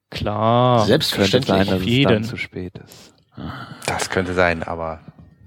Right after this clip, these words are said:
Speaker 4: es macht sich trotzdem gut. <laughs> Ich danke euch auf jeden Fall, dass ich da sein durfte. Hat
Speaker 3: Gerne.
Speaker 4: Spaß gemacht mal wieder.
Speaker 1: Sehr gerne.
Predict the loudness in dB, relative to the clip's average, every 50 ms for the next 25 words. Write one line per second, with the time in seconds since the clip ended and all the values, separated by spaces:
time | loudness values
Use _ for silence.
0 | -20 -16 -8 -6 -6 -6 -6 -8 -10 -10 -10 -12 -12 -10 -10 -10 -10 -10 -12 -16
1 | -20 -20 -20 -20 -20 -20 -20 -14 -10 -8 -6 -6 -6 -8 -8 -8 -10 -10 -10 -12
2 | -18 -20 -20 -20 -20 -18 -18 -20 -20 -20 -20 -20 -8 -4 -4 -4 -4 -4 -8 -8
3 | -10 -16 -16 -16 -12 -8 -6 -2 0 2 2 2 2 2 2 2 2 2 2 2
4 | 0 -2 0 0 0 0 0 0 -2 0 0 2 2 2 2 0 -2 -6 -10 -12
5 | -12 -14 -16 _ _ -20 _ _ _ _ _ _ _ _ -6 -2 -2 0 2 2
6 | 0 0 -2 -4 -6 -6 -8 -10 -10 -10 -8 -8 -10 -6 -2 0 2 2 2 0
7 | -2 -4 -4 -6 -8 -8 -10